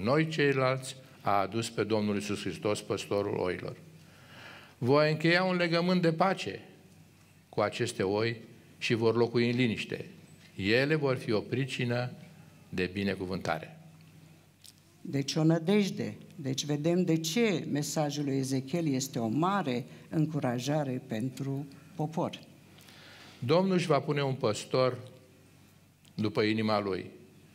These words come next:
Speaker 1: ca ele să știe că el este Domnul, care va rupe legăturile jugului care îl apasă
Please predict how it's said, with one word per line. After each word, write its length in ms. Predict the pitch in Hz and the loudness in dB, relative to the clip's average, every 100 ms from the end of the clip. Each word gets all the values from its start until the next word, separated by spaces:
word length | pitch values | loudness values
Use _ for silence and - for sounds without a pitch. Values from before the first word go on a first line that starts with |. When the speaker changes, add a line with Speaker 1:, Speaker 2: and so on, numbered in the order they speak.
| - | -12
Speaker 1:
ca 200 | - 98 | -2 2
ele 220 | 107 110 107 | 2 2 0
să 160 | 107 | -2
știe 300 | 95 - 101 | -2 0 0
că 120 | 98 | 2
el 260 | 90 98 110 | 0 2 2
este 260 | 123 - 135 | 0 0 0
Domnul, 420 | 147 156 175 170 - - - - - | 2 2 0 -4 -10 -16 -16 -18 -6
care 260 | - 113 110 | 2 4 4
va 360 | 104 101 - 113 107 101 | 2 2 2 0 -2 2
rupe 360 | 147 196 170 156 | 4 6 4 2
legăturile 840 | 139 127 120 120 143 143 135 131 | 4 4 2 2 2 2 4 2
jugului 560 | 117 110 135 127 123 120 | 2 2 2 2 2 2
care 240 | 120 113 | 2 2
îl 80 | 107 | 2
apasă 540 | 101 - 107 - 113 | 0 0 -2 -2 -8